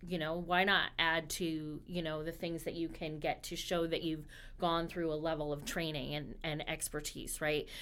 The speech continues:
Um, but the thing with some of, some of those certifications is that they're an umbrella for both substance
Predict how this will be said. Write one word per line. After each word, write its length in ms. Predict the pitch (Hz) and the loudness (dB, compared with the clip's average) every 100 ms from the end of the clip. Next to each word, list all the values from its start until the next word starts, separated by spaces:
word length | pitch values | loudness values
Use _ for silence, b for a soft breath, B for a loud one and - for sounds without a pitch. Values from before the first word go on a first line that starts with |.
| B B | B B
Um, 440 | 190 185 175 175 B B - - - | 8 10 10 4 B B -14 -14 8
but 200 | 233 240 | 10 10
the 80 | 226 | 6
thing 420 | 226 269 311 294 | 6 8 8 8
with 280 | 226 202 - | 8 6 2
some 320 | - - 208 214 | 0 4 6 6
of, 220 | 214 185 - | 4 2 -6
some 320 | - 233 214 | -2 2 2
of 140 | 202 180 | 2 4
those 320 | 180 180 - | 4 4 2
certifications 840 | 185 180 180 - 175 - 214 208 | 2 2 -2 -2 0 0 0 2
is 200 | 175 170 | 0 2
that 360 | 170 165 160 165 | 2 4 4 4
they're 220 | 180 185 | 4 6
an 80 | 180 | 4
umbrella 720 | 165 165 170 160 185 285 320 B B B | 0 -2 0 2 2 2 -2 B B B
for 380 | - - 196 196 | -4 6 8 8
both 480 | 180 180 185 180 - - - | 8 6 6 4 -2 -10 -6
substance 920 | - 185 185 180 196 202 220 - | 2 4 4 2 -2 0 0 0